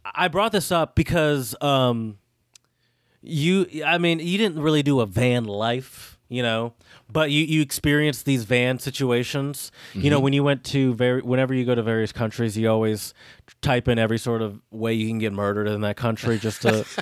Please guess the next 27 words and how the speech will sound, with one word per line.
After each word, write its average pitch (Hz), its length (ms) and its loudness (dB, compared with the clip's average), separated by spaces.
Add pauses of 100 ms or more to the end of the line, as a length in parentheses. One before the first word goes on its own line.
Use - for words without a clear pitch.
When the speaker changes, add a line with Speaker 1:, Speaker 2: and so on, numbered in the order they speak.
Speaker 2:
<laughs> - 220 -4
Speaker 1:
be - 100 6
prepared 117 440 0
for 110 200 0
I 101 140 0
don't 110 140 2
know 113 100 2
what. 104 300 2 (1200)
Did, 175 320 -2
did 151 160 0
you 165 120 2
have 170 180 0
any 165 140 2
concerns 151 680 -2
entering 143 380 0
this 127 160 0
van, 120 380 2
potential 123 600 0 (320)
van 127 320 2
life? 135 280 2
I 165 60 4
mean, 175 140 2
when 175 120 2
you 170 80 2
first 196 280 0
started 156 360 0
it, 110 180 -2